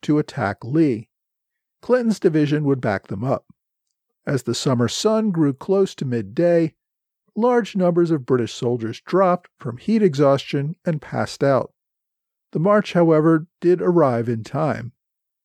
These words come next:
Around noon, Lee's attempt to capture Simcoe's Rangers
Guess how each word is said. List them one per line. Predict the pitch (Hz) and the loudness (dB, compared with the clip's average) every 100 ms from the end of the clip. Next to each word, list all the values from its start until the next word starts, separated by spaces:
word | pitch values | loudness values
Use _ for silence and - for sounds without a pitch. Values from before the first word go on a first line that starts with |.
| _ _ - | _ _ -6
Around | 120 127 120 131 | -2 0 0 -2
noon, | 196 214 196 190 - _ - | 2 2 2 0 -8 _ -4
Lee's | 165 190 180 | 0 2 2
attempt | 180 _ 165 143 - | 0 _ -2 -2 -4
to | - 101 | -8 -8
capture | - 170 180 175 | 0 2 2 0
Simcoe's | 156 160 147 - 147 123 | 0 -2 -2 0 0 0
Rangers | 123 123 123 123 - | -2 -2 -2 -2 -4